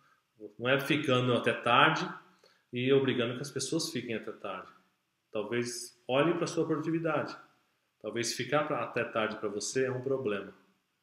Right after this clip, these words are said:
Isso não quer dizer que as pessoas não fiquem até tarde. E são produtivas. Também acontece. O Epaminondas falou, depois de quarenta anos de trabalho.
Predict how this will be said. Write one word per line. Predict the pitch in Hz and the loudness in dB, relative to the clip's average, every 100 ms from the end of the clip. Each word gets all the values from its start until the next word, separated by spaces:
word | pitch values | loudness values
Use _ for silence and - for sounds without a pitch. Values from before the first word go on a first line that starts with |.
| _ _ _ - | _ _ _ -10
Isso | 113 | -6
não | 135 | 0
quer | 139 | 2
dizer | 135 143 | 2 2
que | |
as | 147 | 0
pessoas | 143 - 139 | 0 2 2
não | 156 | 2
fiquem | 151 143 143 | 0 0 0
até | 139 | -2
tarde. | 160 151 117 - - - _ 135 | -4 -2 -4 -6 -12 -20 _ -4
E | |
são | 120 135 127 | 2 4 6
produtivas. | 139 - 120 101 95 - _ | 6 6 0 -2 -4 -12 _
Também | 113 104 | -2 -2
acontece. | 107 135 135 95 - - - _ _ _ _ - - - _ _ _ _ - | -4 -8 -8 -8 -8 -12 -18 _ _ _ _ -20 -20 -20 _ _ _ _ -8
O | 104 101 101 | -2 0 2
Epaminondas | 123 123 123 143 | 2 4 6 6
falou, | 147 123 | 6 6
depois | 127 151 | 8 6
de | 147 | 8
quarenta | 143 147 | 6 6
anos | 156 143 | 4 4
de | |
trabalho. | - 131 127 127 113 104 | 6 6 8 8 6 0